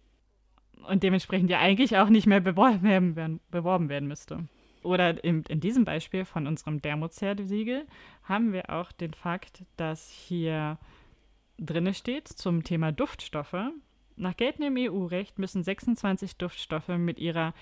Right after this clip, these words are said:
I-N-C-I-Bezeichnung auf Verpackung angegeben werden, sofern diese bestimmte Konzentrationsgrenzwerte im Produkt überschreiten.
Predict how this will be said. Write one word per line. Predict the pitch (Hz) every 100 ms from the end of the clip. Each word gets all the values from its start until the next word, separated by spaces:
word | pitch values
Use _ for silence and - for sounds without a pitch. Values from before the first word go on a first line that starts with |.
| - _
I-N-C-I-Bezeichnung | - 247 196 190 - 170 - 233 185 - 165 160 - 190
auf | - 165
Verpackung | 175 - 233 - 240
angegeben | - 165 156 156 156 165
werden, | 156 160 160
sofern | 175 165 220 233
diese | 190 190
bestimmte | 175 175 240 254 269
Konzentrationsgrenzwerte | - 190 180 - 160 - 220 240 - 165 196 226 196 196 202
im | 175
Produkt | 170 160 147 160 -
überschreiten. | 190 226 - 156 - -